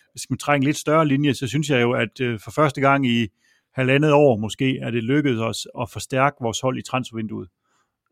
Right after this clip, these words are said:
Øh, altså, hvor, <laughs> hvor der for alvor, altså, hvor, hvor man kan sige, det her transfervindue, vi, vi, så kan vi tælle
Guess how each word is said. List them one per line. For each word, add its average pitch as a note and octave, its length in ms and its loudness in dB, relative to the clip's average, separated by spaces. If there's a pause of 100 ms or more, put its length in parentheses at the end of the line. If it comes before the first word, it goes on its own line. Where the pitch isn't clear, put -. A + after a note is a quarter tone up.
(100)
Øh, A#2+ 440 -4
altså, B2+ 180 -2
hvor, B2+ 400 -2
<laughs> C3+ 180 -6
hvor C3 120 4
der B2 80 2
for C3+ 140 0
alvor, D3+ 220 2
altså, B2 160 -2
hvor, B2+ 140 -4
hvor B2 120 -2
man B2 120 -2
kan - 20 -6
sige, C3+ 300 0
det C3 100 -6
her C#3+ 80 2
transfervindue, C3 480 0
vi, C3 100 0 (140)
vi, B2 80 -6
så D3+ 100 -2
kan C#3+ 60 0
vi B2+ 60 -2
tælle C3 220 0